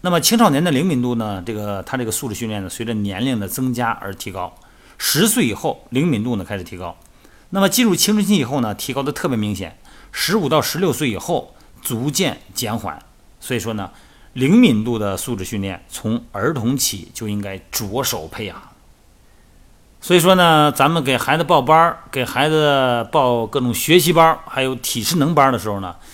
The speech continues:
也要根据咱们每个孩子的年龄不同啊，包括发育早晚的情况呢，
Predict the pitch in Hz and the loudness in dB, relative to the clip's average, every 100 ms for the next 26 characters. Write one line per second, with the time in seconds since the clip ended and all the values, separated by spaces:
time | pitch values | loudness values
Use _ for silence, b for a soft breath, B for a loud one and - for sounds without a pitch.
0 | B - 123 131 156 131 156 147 139 127 | B -4 2 4 2 0 -2 -2 -2 -2
1 | 113 107 107 123 131 123 113 98 90 104 | -2 -4 -4 -2 0 0 0 -2 -4 -6
2 | - 95 92 143 143 117 110 104 123 190 | -6 -6 -4 -2 -2 -2 -4 -4 -4 -4
3 | 120 113 - 90 85 101 98 117 113 113 | -4 -8 -10 -14 -10 -8 -6 -6 -4 -6
4 | 104 127 143 123 107 127 90 87 - 104 | -4 -6 -6 -6 -4 -4 -4 -8 -8 -6
5 | 117 90 | -6 -8